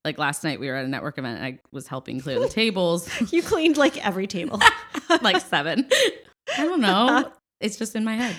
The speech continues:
Speaker 1: That's
Speaker 2: Yeah.
Speaker 1: what I do. I do that
Speaker 2: Yeah.
Speaker 1: too, even working for my couples, it, because I'm there to make the venue's job easier too. And if they are delivering great service to the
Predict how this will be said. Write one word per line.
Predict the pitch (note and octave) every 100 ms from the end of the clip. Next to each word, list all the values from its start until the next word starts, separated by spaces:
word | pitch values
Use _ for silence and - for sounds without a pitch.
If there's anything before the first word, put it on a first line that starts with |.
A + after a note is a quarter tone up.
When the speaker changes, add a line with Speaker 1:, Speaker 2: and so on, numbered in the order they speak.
| -
Speaker 1:
That's | G#3 F#3+
Speaker 2:
Yeah. |
Speaker 1:
what | A3
I | A3
do. | A3+ B3+ - - -
I | G#3
do | G#3+ B3+
that | A#3+ F3+
Speaker 2:
Yeah. |
Speaker 1:
too, | C4 G3
even | G#3+ A3 A3 G#3 -
working | G3 G3+ A3 G3 F3
for | F3+
my | E3+
couples, | E3+ A3 E3+ C#3+
it, | C#3 - _ -
because | G#3 A#3+ B3 G#3+ - - _ G#3+
I'm | A#3
there | B3
to | C4
make | A#3+ A3
the | F#3
venue's | E3+ E3+ E3 D#3+
job | E3 D#3
easier | D3 C#3+ D3
too. | - D3 B2+ B2
And | D3 D3+ D3+
if | D#3
they | - E3+
are | F3+ E3+ D#3+ D#3 D3+ - F#3
delivering | D#3+ D#3+ D3+ D#3
great | D3+ C#3
service | - D3+ D3 D3 -
to | D3+ D3 C#3+ _ _ _ _ _
the | -